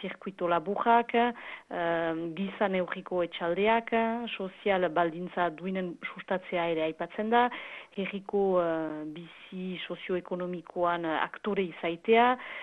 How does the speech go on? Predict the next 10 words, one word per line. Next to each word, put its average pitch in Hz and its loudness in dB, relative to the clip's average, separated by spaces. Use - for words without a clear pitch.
bon, 147 -6
tokiko 165 -2
ekoizpena, 175 -2
tokiko 175 -8
kontsumoa 180 -2
bultzatzea, 196 4
bon, 175 2
ho-, - -4
horiek 196 2
guztiak. - -8